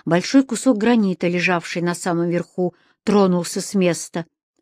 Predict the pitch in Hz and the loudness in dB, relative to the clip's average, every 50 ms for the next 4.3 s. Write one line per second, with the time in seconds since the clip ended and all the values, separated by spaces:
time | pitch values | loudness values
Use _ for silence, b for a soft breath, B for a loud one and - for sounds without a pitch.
0 | b b b b - - - - 226 220 208 185 - - - - 175 170 185 208 | b b b b -12 -8 -2 2 2 2 2 2 -4 -8 -2 0 2 4 4 4
1 | 233 226 220 247 254 247 _ _ _ _ _ _ _ _ _ _ _ _ _ - | 4 4 4 2 0 0 _ _ _ _ _ _ _ _ _ _ _ _ _ -8
2 | 170 - 175 165 - - 190 202 220 220 - - 226 220 214 - 220 220 220 214 | -4 0 0 0 0 2 0 0 0 0 -2 -2 0 0 0 0 2 2 2 4
3 | 214 226 226 B B B B B - - 233 202 190 180 165 175 196 220 247 254 | 4 2 2 B B B B B -4 0 2 2 2 2 2 2 4 4 4 2
4 | 240 - - - 277 285 | 0 -2 -2 0 0 0